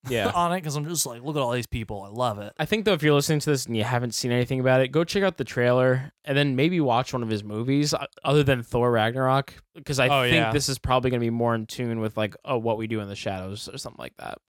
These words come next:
Speaker 2: Um, yeah, I guess in the sense of the humor, What We Do in the
Speaker 1: Well,
Speaker 2: Shadows
Speaker 1: that's
Speaker 2: is
Speaker 1: what I'm
Speaker 2: very
Speaker 1: saying.
Speaker 2: weird because it's, like, documentary style.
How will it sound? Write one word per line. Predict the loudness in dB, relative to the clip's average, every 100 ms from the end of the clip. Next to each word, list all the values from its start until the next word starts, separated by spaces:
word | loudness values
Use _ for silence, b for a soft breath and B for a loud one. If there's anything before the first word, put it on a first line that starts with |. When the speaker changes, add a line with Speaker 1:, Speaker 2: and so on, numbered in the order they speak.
| 0
Speaker 2:
Um, | 2 4 2 2 2 2 0 0 0
yeah, | -2 -2 -4 -4 -4 -4 -2 0 2 2
I | 2
guess | 2 0 0
in | 0
the | 0
sense | -2 -2 -4
of |
the | -8
humor, | -12 -4 -2 0 0
What | 2
We | 2
Do | 0 0
in |
the | 0
Speaker 1:
Well, |
Speaker 2:
Shadows | 0 0 4 6 6
Speaker 1:
that's | 4
Speaker 2:
is | 4
Speaker 1:
what | 4
I'm |
Speaker 2:
very | 4
Speaker 1:
saying. | 2
Speaker 2:
weird | 2 2 2 0
because | -4 -4 -4 -2 -2 -6 _
it's, | -12 -4
like, | -4 -4
documentary | -4 -2 -2 -4 -2 -4
style. | 0 0 2 0 -2